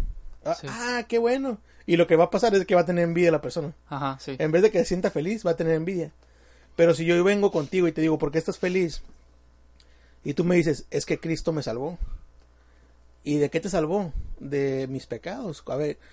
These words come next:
Speaker 1: y, y, y las mismas personas te van a preguntar, "¿Por qué
Speaker 2: Ujú.
Speaker 1: te sientes así?". Entonces, cuando tú les haces ver que ellos estamos en, están en pecado, perdón, y este,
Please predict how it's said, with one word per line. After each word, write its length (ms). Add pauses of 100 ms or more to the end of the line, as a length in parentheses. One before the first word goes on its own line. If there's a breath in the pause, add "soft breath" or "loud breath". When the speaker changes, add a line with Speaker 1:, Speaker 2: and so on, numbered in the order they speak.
(200 soft breath)
Speaker 1:
y, 120 (320)
y, 200
y 200
las 160
mismas 180
personas 360
te 80
van 140
a 60
preguntar, 440 (120)
"¿Por 160
qué 80
Speaker 2:
Ujú. 80
Speaker 1:
te 80
sientes 240
así?". 220 (280 soft breath)
Entonces, 240
cuando 220
tú 100
les 120
haces 260
ver 280 (680 loud breath)
que 220
ellos 380
estamos 460
en, 160
están 320
en 60
pecado, 380
perdón, 340
y 180
este, 440